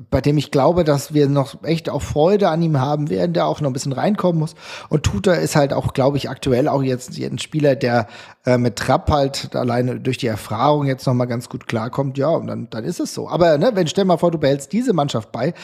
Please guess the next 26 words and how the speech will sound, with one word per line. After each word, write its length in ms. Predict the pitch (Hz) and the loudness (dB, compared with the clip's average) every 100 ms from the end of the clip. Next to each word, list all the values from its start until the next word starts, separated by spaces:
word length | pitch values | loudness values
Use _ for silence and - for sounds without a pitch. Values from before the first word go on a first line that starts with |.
| - - | -18 -4
ja, 80 | 151 | 2
dann 100 | 147 | 2
hast 160 | 160 196 | 2 0
du 60 | |
die 140 | 170 151 | 0 0
drei 260 | 131 139 | 2 2
nominellen 540 | 175 165 165 156 160 156 | 4 2 4 4 2 -2
eins 320 | - 147 - | -4 -4 -4
A, 300 | 147 196 208 - | 0 2 2 -2
äh, 420 | 156 143 120 113 | -2 0 0 -4
Verteidiger, 600 | 110 139 127 113 143 160 | -4 -4 -2 -2 0 2
ja, 220 | 123 110 | 2 -2
und 200 | 117 117 - - - _ | -4 -8 -10 -20 -20 _
also 160 | - - | -20 -18
da 100 | - | -18
eigentlich 480 | - 107 139 160 - - - | -6 2 2 2 -6 -14 -4
mit 180 | 127 127 | 0 0
nichts 160 | 127 | 0
anfangen, 380 | 147 294 277 160 | 0 2 2 2
aber 440 | 113 165 101 98 - | 0 -2 -4 -6 -4
doch 140 | 135 | -4
schon 160 | - 214 | 0 -2
ein 80 | 185 | -2
bisschen 360 | - - 156 - | -4 -2 -4 -4
dürr 220 | 320 294 | 0 0
dann, 300 | 170 190 | 0 -2